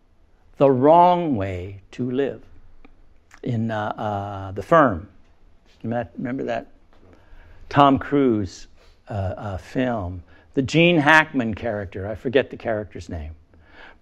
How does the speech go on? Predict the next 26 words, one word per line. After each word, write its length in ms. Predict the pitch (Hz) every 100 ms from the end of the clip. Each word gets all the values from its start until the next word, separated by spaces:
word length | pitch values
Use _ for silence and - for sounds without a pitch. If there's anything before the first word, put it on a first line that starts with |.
| _
but 320 | 131 117 - _ _
he's 320 | - 147 147 117
assigned, 720 | - - 139 135 113 107 117
you 160 | 120
know, 140 | 113 101
the, 140 | 98
the, 340 | - - 123 120
the 220 | 107 107
new, 480 | 120 127 127 113 98 _
the 80 | -
newbie, 640 | 127 165 175 127 95 123 - _ _ _ _
uh, 200 | 123 113
the 100 | 107
Tom 320 | 104 127 113 110
Cruise 320 | 131 127 -
character. 560 | 117 110 101 - 95 - _
He 180 | 135 123
is 140 | 107
ass-, 200 | 117 - - 123
he's 240 | 139 107
the 80 | -
partner 480 | - 123 123 120 107
of 100 | 107
the 60 |
firm 420 | 98 127 120 107 98
who's 320 | 101 95